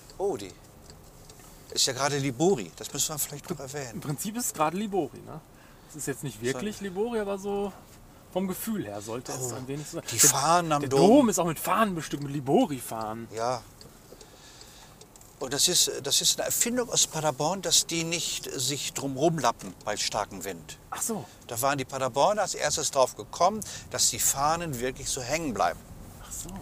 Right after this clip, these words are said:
Speaker 1: Vielleicht kann man da mal stolz drauf sein.
Speaker 2: Ja.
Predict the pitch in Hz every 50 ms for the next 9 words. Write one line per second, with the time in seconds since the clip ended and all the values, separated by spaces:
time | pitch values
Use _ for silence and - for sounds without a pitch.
0 | - - - - - - - - - - - - - - - - - - - -
1 | - - 104 - - - - 113 107 107 - 117 104 107 104 - - - 143 135
2 | 135 - - - 85 - - - 80 80 80 - - - 135 135 127 120 120